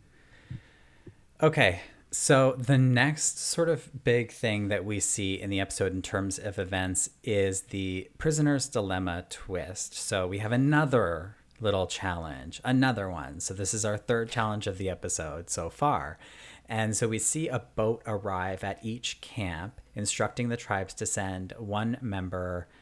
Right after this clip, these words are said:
uh, on an adventure. They don't really get any more information. So Yasa nominates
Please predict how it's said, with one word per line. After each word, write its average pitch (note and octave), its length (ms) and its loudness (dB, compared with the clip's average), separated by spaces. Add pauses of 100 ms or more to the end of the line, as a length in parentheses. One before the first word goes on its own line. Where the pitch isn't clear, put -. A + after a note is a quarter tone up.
(140)
uh, F#2+ 200 -6
on F#2+ 220 -2
an F#2 140 -2
adventure. F2 800 -8 (460)
They G2 140 -2
don't G#2 260 0
really A2+ 220 2
get G2+ 260 -2
any G2 220 -2
more F2+ 320 -4
information. G2+ 720 -4
So F#2+ 360 -4 (640)
Yasa C#3+ 580 2
nominates A2 760 -2